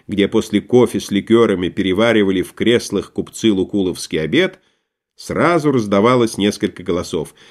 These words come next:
«Николай Агафоныч!» Каждый требовал себе излюбленный напиток.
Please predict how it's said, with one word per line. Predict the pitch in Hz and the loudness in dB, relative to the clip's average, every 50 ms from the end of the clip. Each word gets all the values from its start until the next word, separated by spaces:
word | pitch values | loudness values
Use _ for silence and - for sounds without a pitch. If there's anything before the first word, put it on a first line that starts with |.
| - - _ _ | -20 -20 _ _
«Николай | - 85 107 107 - 113 113 110 113 110 107 104 101 98 92 | -2 -2 -2 0 2 2 2 2 2 2 2 2 2 2 2
Агафоныч!» | 90 82 87 85 82 - - 82 78 76 71 67 67 60 50 50 50 _ - - - - - _ _ _ _ _ _ _ _ _ _ _ _ _ _ _ _ _ | 0 0 -2 -4 -4 -6 -8 -8 -6 -6 -4 -6 -8 -10 -12 -16 -20 _ -18 -18 -18 -18 -20 _ _ _ _ _ _ _ _ _ _ _ _ _ _ _ _ _
Каждый | _ 117 165 202 208 180 165 175 175 | _ 2 4 4 4 2 2 2 0
требовал | 165 - 131 139 170 170 147 139 143 143 135 | 2 4 4 4 4 4 2 0 -2 -2 -2
себе | 135 - 120 107 123 135 135 - - | 0 0 0 4 4 4 4 2 0
излюбленный | 113 107 98 95 101 117 117 110 107 110 107 104 104 95 | -2 -2 0 2 2 2 2 4 4 2 2 2 2 0
напиток. | 92 92 90 - 80 73 69 - 69 65 _ - | 0 -2 -4 -4 -8 -10 -8 -10 -14 -18 _ -20